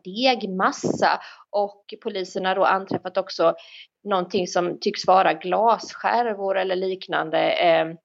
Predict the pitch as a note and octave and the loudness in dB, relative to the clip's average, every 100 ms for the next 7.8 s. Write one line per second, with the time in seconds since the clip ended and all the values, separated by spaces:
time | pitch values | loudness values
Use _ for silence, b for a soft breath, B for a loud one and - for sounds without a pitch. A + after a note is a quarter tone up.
0 | B B _ F3 F3+ E3+ E3 D3 D3+ C#3+ | B B _ -4 0 0 2 -2 -2 -10
1 | E3+ D#3 D#3 E3+ D3+ D3+ - E3 D#3+ D#3 | -8 -6 -4 0 0 -2 -6 -4 -2 -2
2 | D#3 E3 - - - D#3+ F#3+ D3+ - - | -4 -10 -10 -12 -10 -4 0 0 -2 -4
3 | D#3+ D#3+ F3 E3+ D#3+ F3 F3 G#3 G3 G3 | -4 -4 0 0 0 -4 -4 2 2 0
4 | B B - G3+ G3 A3+ G#3+ A3 - A#3+ | B B -8 -4 2 4 4 2 2 0
5 | G#3+ A3+ A3+ F#3+ F3+ G#3 G3+ G3+ G3+ G#3 | 2 -2 0 -2 -2 -4 -4 -4 0 0
6 | F#3+ F#3 F#3 F3 F3 G3+ A3 F3 G3 A#3+ | 0 -4 -4 -4 2 4 6 4 2 0
7 | B3 B3+ F#3+ F3+ D#3+ D3+ D#3 E3 | 0 0 2 0 0 0 0 -2